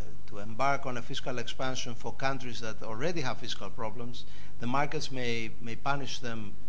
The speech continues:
very, very severely, and this may bring about problems for the very existence of the, of the E M U, of the, of the Eurozone itself.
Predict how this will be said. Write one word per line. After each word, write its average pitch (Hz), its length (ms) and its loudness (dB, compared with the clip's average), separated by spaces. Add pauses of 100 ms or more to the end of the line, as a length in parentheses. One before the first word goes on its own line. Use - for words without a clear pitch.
(180)
very, 156 180 0 (160)
very 113 180 0
severely, 110 640 0 (480)
and 117 160 0
this 135 200 0
may 127 120 0
bring 127 360 0
about 120 340 0
problems 120 300 0
for 107 180 0
the 107 160 0
very 123 200 0
existence 117 460 0
of 98 160 0
the, 101 140 0 (440)
of 107 120 0
the 101 680 0
E 120 40 0
M 110 100 0
U, 110 220 0
of 92 200 0
the, 95 100 0 (260)
of 101 80 0
the 113 180 0
Eurozone 107 380 0
itself. 98 300 0